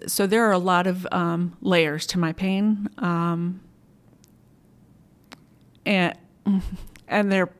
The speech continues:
they're private. So there's a lot of layers to my pain, and, um, but one physical one. So I have thirteen new scars on my abdomen for all the, from all the surgeries,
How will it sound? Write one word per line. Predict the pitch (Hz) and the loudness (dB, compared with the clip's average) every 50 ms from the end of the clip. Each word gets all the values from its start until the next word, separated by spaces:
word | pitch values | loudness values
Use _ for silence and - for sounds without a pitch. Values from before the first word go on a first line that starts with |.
| _ _ - _ | _ _ -12 _
they're | - 190 180 | -2 0 0
private. | - - 160 156 147 151 - - - - - - - - - | 0 -4 -4 -4 -4 -6 -8 -14 -16 -20 -20 -20 -20 -20 -10
So | - - - 240 208 190 180 180 | -6 2 4 6 6 8 6 4
there's | 170 185 202 202 196 | 4 2 2 2 2
a | 175 | 2
lot | 180 202 208 226 226 | 4 4 4 4 4
of | 214 190 | 4 2
layers | 190 185 185 180 185 180 - | 2 2 2 2 0 -2 -2
to | - | -2
my | 185 165 160 | -2 0 0
pain, | - 175 170 156 156 156 151 170 185 - - | 0 0 0 0 0 0 -2 -2 -4 -6 -4
and, | - 185 175 170 170 170 175 170 175 170 - - - - - - - - - _ | -2 0 2 2 2 2 0 -2 -4 -6 -12 -20 -20 -20 -20 -20 -20 -20 -10 _
um, | - 170 165 160 165 165 156 156 175 - 226 - - _ - _ _ _ _ _ - | -2 -2 0 0 -2 -2 -2 -2 -4 -4 -8 -12 -18 _ -20 _ _ _ _ _ 0
but | 190 180 190 | 0 2 4
one | 214 214 208 | 4 2 2
physical | 208 - 220 196 190 185 - 180 165 | 4 2 2 2 2 -2 0 -2 -2
one. | 165 160 151 123 135 | 0 -2 -4 -4 -6
So | - - - 185 165 | -4 0 2 2 2
I | - - 208 | 4 2 2
have | 233 240 214 - | 2 -2 -4 -6
thirteen | - - 202 196 - - - 202 185 | -2 -2 -2 -2 0 0 0 2 2
new | 180 180 | 2 2
scars | 170 - - - 175 165 165 160 - | 0 -2 -2 0 0 0 0 0 0
on | 160 160 | 0 0
my | 151 - | 0 -2
abdomen | - 151 143 190 - 156 160 151 156 160 | -2 -2 -2 -2 -4 -4 -2 -2 -4 -4
for | - 160 156 | -4 -4 -4
all | 151 147 143 | -2 -4 -6
the, | - - - - | -6 -10 -10 -12
from | - - - 180 | -8 -2 0 0
all | 165 156 160 | 0 0 -2
the | 170 | -4
surgeries, | - - 170 170 170 185 180 190 196 202 - | -4 -2 -2 -2 0 -2 -2 -2 -2 -4 -6